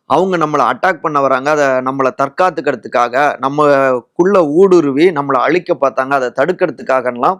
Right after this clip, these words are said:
புது புது காரணங்களை சொன்னபடி இருந்தாரு. எத்தியோப்பியா, கிரீக் அப்படின்னு பல நாடுகள் மீதும் போரை முன்னெடுத்தாரு. தொடக்கத்துல சில வெற்றிகள் வந்தாலும்,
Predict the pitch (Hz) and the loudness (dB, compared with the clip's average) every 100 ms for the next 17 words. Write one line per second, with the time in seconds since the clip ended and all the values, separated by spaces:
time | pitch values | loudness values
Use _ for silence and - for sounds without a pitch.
0 | _ 190 226 196 196 135 135 147 160 131 | _ -2 0 0 0 0 0 0 -2 -4
1 | 120 147 - _ - 143 147 135 131 147 | -2 -4 -6 _ -4 -2 0 0 2 2
2 | 135 127 123 147 156 - - 135 151 135 | 2 0 2 0 -2 -6 -2 0 2 0
3 | 113 131 135 135 123 156 131 135 120 123 | 2 0 0 -2 0 2 2 0 0 -2
4 | 139 156 _ - 147 175 151 139 135 160 | -2 -4 _ -2 0 2 0 0 0 0
5 | 170 151 127 120 151 147 117 139 151 139 | 0 -2 -2 0 0 0 0 2 4 4
6 | 127 120 120 123 147 139 123 123 127 175 | 2 -2 -4 -4 -2 -2 0 0 2 0
7 | 190 151 185 180 165 175 143 127 127 - | 2 0 0 -2 0 0 0 -2 -2 -2
8 | 160 135 117 120 160 156 120 123 135 | 0 0 -2 -4 0 0 0 -2 -4